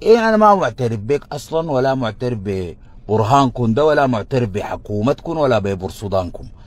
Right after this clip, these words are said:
حقيقة ممكن ما تعترف، دي اسمها منطقة سيطرتي ولا ما اسمها منطقة سيطرتي؟ اي اطلع برا بورسودان دي،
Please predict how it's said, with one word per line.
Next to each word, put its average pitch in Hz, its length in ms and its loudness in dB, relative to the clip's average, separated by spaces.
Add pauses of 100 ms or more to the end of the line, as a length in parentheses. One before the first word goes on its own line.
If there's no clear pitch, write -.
(220)
حقيقة 104 600 -6 (800)
ممكن 92 320 -6
ما 107 120 -4
تعترف، - 640 -10 (600)
دي 120 200 0
اسمها 147 280 -2
منطقة 151 400 -4
سيطرتي 107 600 -6
ولا 120 260 -4
ما 110 160 -4
اسمها 90 280 -10
منطقة 82 360 -10
سيطرتي؟ - 720 -14 (680)
اي 113 180 2
اطلع 180 400 2
برا 143 360 0
بورسودان 120 640 0
دي، - 180 -10